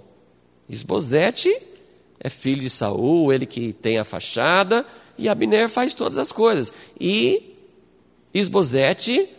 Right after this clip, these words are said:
obedece a Abner, né? Tudo bem, né? Né? Isbosete é o rei, mas, na verdade, quem manda é Abner. Eles tinham um entendimento muito bom.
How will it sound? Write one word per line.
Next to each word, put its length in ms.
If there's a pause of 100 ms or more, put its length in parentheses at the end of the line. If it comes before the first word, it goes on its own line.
obedece 800
a 60
Abner, 460 (120)
né? 140
Tudo 320
bem, 240
né? 240 (420)
Né? 220 (100)
Isbosete 480
é 40
o 40
rei, 480 (180)
mas, 480
na 160
verdade, 460
quem 200
manda 520
é 80
Abner. 240
Eles 160
tinham 140
um 20
entendimento 400
muito 180
bom. 440